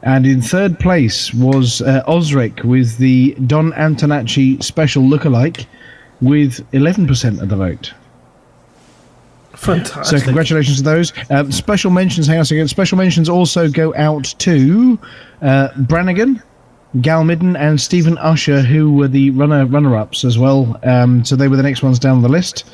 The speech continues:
Speaker 1: So well done to all those commanders. Uh, Flossie, we will be putting together your prize bundle for you,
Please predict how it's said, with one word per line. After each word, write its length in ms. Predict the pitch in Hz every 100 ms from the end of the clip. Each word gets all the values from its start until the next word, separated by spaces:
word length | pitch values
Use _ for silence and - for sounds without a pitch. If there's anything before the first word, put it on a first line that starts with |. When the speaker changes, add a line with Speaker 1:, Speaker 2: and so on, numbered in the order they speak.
| - - - -
Speaker 1:
So 100 | -
well 220 | 135 147 143
done 420 | 147 143 143 123
to 220 | 147 143 147
all 180 | 160 160
those 200 | 160 -
commanders. 440 | 165 160 127 95
Uh, 160 | 120 120
Flossie, 500 | - 143 156 143 131 _ -
we 160 | 131
will 240 | 139 135 127
be 220 | 123 120
putting 320 | 117 180 165
together 220 | 139 135
your 160 | 127 117
prize 560 | - 165 165 147 131 - - -
bundle 520 | 127 120 151 139 131 120
for 200 | 131 139
you, 200 | 190